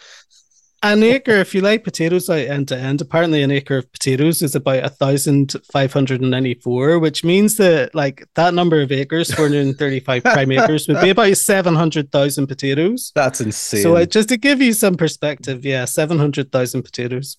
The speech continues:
Speaker 2: That's a lot of potatoes. That must be the reason why there was a potato famine in Hill Valley,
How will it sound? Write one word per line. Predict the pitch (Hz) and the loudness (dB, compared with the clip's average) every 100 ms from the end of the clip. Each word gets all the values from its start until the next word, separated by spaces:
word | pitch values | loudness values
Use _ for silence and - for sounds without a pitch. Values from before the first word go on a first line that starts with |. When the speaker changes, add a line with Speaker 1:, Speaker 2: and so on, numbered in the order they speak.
| _ - | _ -8
Speaker 2:
That's | 113 107 | -6 -2
a | |
lot | 104 101 | -2 -2
of | |
potatoes. | - - 95 104 113 | -6 -10 -4 -4 -2
That | 123 117 | -2 -2
must | 113 120 | -6 -6
be | 110 95 95 - | -6 -6 -8 -8
the | 101 | -6
reason | 101 98 101 | -4 -6 -2
why | 98 92 | -2 -2
there | |
was | 92 - | -4 -8
a | |
potato | - - 139 117 | -10 -6 -4 -4
famine | 110 117 113 117 | -2 -2 -2 -4
in | 110 | -4
Hill | 117 113 | -4 -2
Valley, | 110 104 104 | -2 -2 -2